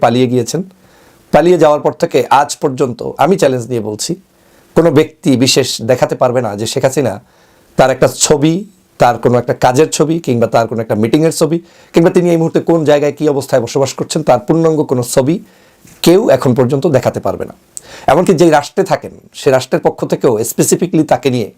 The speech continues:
কোনো ধরনের মন্তব্য, বক্তব্য দেওয়া হয়নি এবং দিচ্ছে না। সম্পূর্ণ গোপনভাবে তিনি কি আদৌ জীবিত আছেন কিংবা মৃত্যুবরণ করেছেন,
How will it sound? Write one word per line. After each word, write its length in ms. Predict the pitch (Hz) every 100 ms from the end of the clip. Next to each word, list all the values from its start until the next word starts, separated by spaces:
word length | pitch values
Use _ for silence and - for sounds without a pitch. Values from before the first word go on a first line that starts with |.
| _ _ _ _
কোনো 120 | 147 165
ধরনের 240 | 156 151 131
মন্তব্য, 320 | 131 131 131 151 123
বক্তব্য 320 | 120 143 123 156 180 _ _ -
দেওয়া 280 | 123 123 143 120
হয়নি 240 | 127 165 254
এবং 120 | 131 123
দিচ্ছে 240 | 165 - 135
না। 60 | - _ _ - _ _ _ -
সম্পূর্ণ 380 | - 147 185 196 170
গোপনভাবে 460 | 131 170 180 143 110 -
তিনি 120 | 131 127
কি 60 | 127
আদৌ 160 | 113 156 160
জীবিত 220 | 175 170 165
আছেন 180 | - 160
কিংবা 180 | 151 135 127
মৃত্যুবরণ 380 | 127 160 165 160
করেছেন, 280 | 156 -